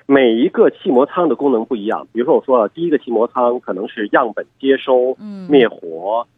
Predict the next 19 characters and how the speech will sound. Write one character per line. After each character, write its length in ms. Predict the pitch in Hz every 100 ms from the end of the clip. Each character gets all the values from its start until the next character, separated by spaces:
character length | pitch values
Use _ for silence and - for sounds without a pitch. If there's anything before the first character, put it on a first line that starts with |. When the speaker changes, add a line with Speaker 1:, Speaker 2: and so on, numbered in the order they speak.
| _ _
Speaker 1:
以 80 | _ _
及 120 | 123
分 360 | - 180 175 170
装 280 | 165 156 156
转 220 | 85 90
板。 320 | 87 - - _ _ _ _
第 80 | 214
二 120 | 202
个 100 | 135
气 180 | - -
膜 140 | 117 123
舱 340 | 143 135 113 _ _ _
是 220 | - 143 -
做 220 | 147 117
核 280 | - 113 135
酸 280 | - 160 156
的 160 | 113
提 260 | 92 _ 120
取。 460 | - - - 76